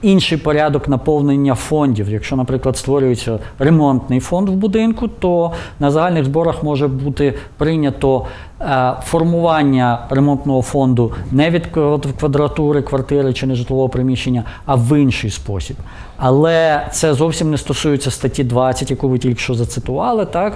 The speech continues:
Тут, в принципі, чітко вказано, що кошти на реконструкцію, на ремонт будинку, якщо вони сплачуються внесок, е, е, власниками квартир нежитлових приміщень, вони мають з-, з-, відповідно сплачуватися з-, згідно, е, обсягу,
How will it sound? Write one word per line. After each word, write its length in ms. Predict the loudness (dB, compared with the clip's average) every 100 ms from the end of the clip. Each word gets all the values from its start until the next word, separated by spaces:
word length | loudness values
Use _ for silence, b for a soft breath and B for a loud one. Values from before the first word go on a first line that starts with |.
| -4
Тут, 180 | -4
в 20 | -2
принципі, 440 | -2 -2 -4 -6
чітко 320 | -4 -4 -4
вказано, 560 | -4 -2 -2 -2 -4 -4 B B B
що 160 | -4
кошти 400 | -2 0 -2 0
на 100 | -2
реконструкцію, 720 | -2 -2 -2 -2 -4 -4 -4 -2
на 100 | 0
ремонт 420 | 0 0 2 0
будинку, 680 | 0 0 2 2 0 -2 0
якщо 320 | 0 -2 -2
вони 240 | 0 0
сплачуються 680 | -2 -2 -2 0 -2 -4 -4
внесок, 400 | -4 -4 -6 -10 -8
е, 40 | -4 -2 0 0 0 -4 B B -6
е, 200 | -2 0
власниками 640 | 2 0 0 -2 -2 -2
квартир 340 | -2 -2 -2
нежитлових 360 | -2 -2 -2 -4
приміщень, 460 | -2 -2 -2 -2 -2
вони 180 | 0
мають 280 | 0 0 -2
з-, 360 | -2 -6 -6 -4
з-, 300 | -4 -4 -4
відповідно 400 | -4 -2 -2 -2
сплачуватися 720 | -4 -4 -2 -4 -4 -4 -2
з-, 200 | -2 -4 -10 B B -2
згідно, 680 | 2 2 2 2 2 0 B B B -2
е, 40 | 0 2 2 2 0 0
обсягу, 680 | 0 0 0 2 4 4 2